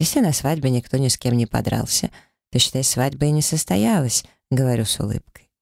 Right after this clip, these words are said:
Мужчина лишь головой качает, а я двигаю бровями и допиваю своё какао. «Ладно, до этого момента нам ещё столько всего нужно сделать», подытоживаю я и добавляю осторожно:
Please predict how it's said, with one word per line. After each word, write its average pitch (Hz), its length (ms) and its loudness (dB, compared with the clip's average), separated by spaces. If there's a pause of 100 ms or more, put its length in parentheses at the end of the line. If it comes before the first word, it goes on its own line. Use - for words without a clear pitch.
(1000)
Мужчина 175 400 2
лишь 156 180 2
головой 147 420 2
качает, 131 560 -2
а 131 40 0
я 139 120 2
двигаю 127 400 0
бровями 135 540 0
и 127 40 -2
допиваю 123 440 0
своё 120 320 0
какао. - 640 -6 (1200)
«Ладно, 123 460 2 (100)
до 175 80 2
этого 147 260 0
момента 143 560 0 (480)
нам 151 120 2
ещё 143 160 2
столько - 440 -2
всего 123 300 0
нужно 123 320 2
сделать», 127 580 -2
подытоживаю 117 720 0
я 113 240 -4 (580)
и 147 60 0
добавляю 135 460 2
осторожно: 117 680 -4